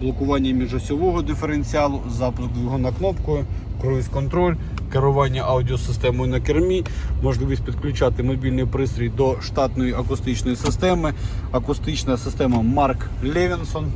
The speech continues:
дуже приємне звучання, дуже гарний звук. Дерево на кермі,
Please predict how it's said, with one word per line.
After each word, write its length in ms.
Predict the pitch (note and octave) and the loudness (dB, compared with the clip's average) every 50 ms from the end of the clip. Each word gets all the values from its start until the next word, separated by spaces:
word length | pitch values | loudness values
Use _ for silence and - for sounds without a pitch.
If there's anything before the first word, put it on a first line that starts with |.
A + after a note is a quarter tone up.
| A#2 A2 | 0 0
дуже 240 | A#2 C3 A#2 B2+ A#2+ | 0 2 2 0 0
приємне 440 | - C3 C3+ B2+ B2+ A#2+ B2 B2 | -2 -2 -2 0 0 0 -2 -2
звучання, 580 | B2 A#2 B2 A#2+ A#2 - F#3 F3+ F3+ F3 E3+ D#3+ D3+ C#3+ - - A#2+ | -2 -2 -2 -4 0 2 2 2 2 0 -2 -2 -4 -4 -4 -4 -2
дуже 240 | B2 B2 A2+ A#2+ B2 | -2 0 0 0 2
гарний 460 | A#2 C3+ C3+ C#3 C#3+ C#3+ D3 D3 C#3 - - - - - - - - - - - - - | 2 4 2 2 0 0 -2 -4 -4 -4 -6 -6 -6 -6 -4 -4 -6 -4 -2 0 0 2
звук. 380 | - A#2 A#2+ A2+ G2+ - - - - - - - - - - - - - - - - - - - - - - A2+ A2+ | 2 2 0 0 0 -2 -4 -6 -6 -6 -6 -6 -6 -6 -6 -6 -6 -8 -6 -6 -6 -6 -4 -4 -6 -4 -2 2 6
Дерево 420 | C#3+ E3 E3 D#3+ D3+ C#3 C3+ A#2+ - - - - - | 6 8 8 8 6 4 2 2 4 6 6 6 8
на 160 | C#3 C#3+ C#3+ | 6 6 4
кермі, 440 | - - D3 C#3+ D#3+ F3 F#3+ G3 F#3 | 6 4 4 4 6 4 4 4 2